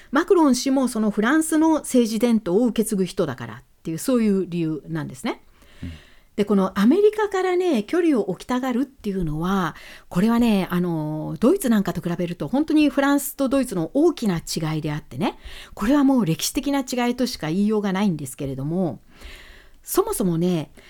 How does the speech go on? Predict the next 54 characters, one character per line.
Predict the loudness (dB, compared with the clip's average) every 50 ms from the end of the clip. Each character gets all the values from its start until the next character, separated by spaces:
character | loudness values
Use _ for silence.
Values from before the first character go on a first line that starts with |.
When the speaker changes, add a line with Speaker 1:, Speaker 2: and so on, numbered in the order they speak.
| -20 -20 -12 -4
Speaker 1:
あ | -2 0 2
の、 | 2 2 0 0
第 | 0 0 -2 -2 -2 -4 -2
二 | -2 -2
次 | 0 0 -2 0
大 | 0 0 0 0 -2
戦 | -2 0 0 2 2 2
が | 2 0 0
終 | -2 -2 -2 -4
わ | -4
っ | -4
た | -6 -4 -4
時 | -4 -6 -4 -4
に、 | -2 0 2 2 2 2 -2 -4 _ _ -20 -20 -20 -20 -20 -20 -14 -4
欧 | -2 0 2 2 2
州 | 2 2 2 2 4
の | 4 2 2 0
ほ | -2 -2 -4 -2
と | -2 -2 -4
ん | 0 0
ど | 0
の | 2 2 0
国 | 2 2 0 0 0
で | -2 -4
は | -6 -6
ね、 | -4 -2 -4 -4 -4 -12 -20 -20 -20 -20 -20 -20 -20 -20 -20 _ -2 0
あ | 2
の、 | 2 2 2 2 0 0 -2 -2
ナ | 0 -2 -2 0
チ | 2 2 2
ス | 4 4 2
ド | 4 6 4
イ | 4 4
ツ | 2 0 0
の | 2 2 2 2
支 | 2 0 0
配 | 0 2 2 2 0
か | 0 -2 -2
ら | 0 2 2 2 2 0 0
私 | -2 -2 0 0 -2 0
た | -2 -4
ち | -2 0 0
の | 0 0
国 | 2 2 2 4
を | 2 0
解 | -2 -2 -2 -2 -2
放 | 0 -2 -2 -2 -2
し |
て | -4 -6 -4
く | -2
れ | -2 -2
た | 0 0 0
の | 0 0 0
は、 | 2 2 2 2 0 -2